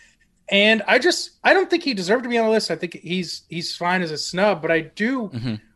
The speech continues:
Speaker 1: want to see Kevin Love on a good team again just to find out if it's still there, you know? So,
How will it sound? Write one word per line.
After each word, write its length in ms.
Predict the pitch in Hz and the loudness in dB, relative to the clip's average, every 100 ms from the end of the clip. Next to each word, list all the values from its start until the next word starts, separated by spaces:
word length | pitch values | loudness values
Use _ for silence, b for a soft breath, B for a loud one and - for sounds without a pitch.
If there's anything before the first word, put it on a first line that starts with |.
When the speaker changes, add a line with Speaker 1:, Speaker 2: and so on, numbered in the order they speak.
| _ | _
Speaker 1:
want 360 | 160 185 196 196 | -2 0 -2 -6
to 40 | |
see 240 | - 190 | -8 -8
Kevin 380 | 170 170 170 160 | -6 -2 -2 -2
Love 240 | 151 175 156 | -2 -2 -2
on 100 | 135 | -8
a 60 | |
good 300 | 131 147 147 | -6 -6 -6
team 220 | - 214 | -6 -4
again 260 | 220 156 139 | -4 -4 -6
just 220 | 147 143 | -8 -8
to 60 | 160 | -10
find 280 | - 151 151 | -6 -6 -2
out 200 | 180 151 | 0 -2
if 120 | 131 | -4
it's 140 | - | -2
still 220 | - 143 131 | -2 -4 -8
there, 240 | 147 131 | -8 -10
you 100 | 123 | -12
know? 260 | 135 147 156 b b b b b | -10 -10 -12 b b b b b
So, 540 | - 254 247 233 - | -4 2 4 2 -2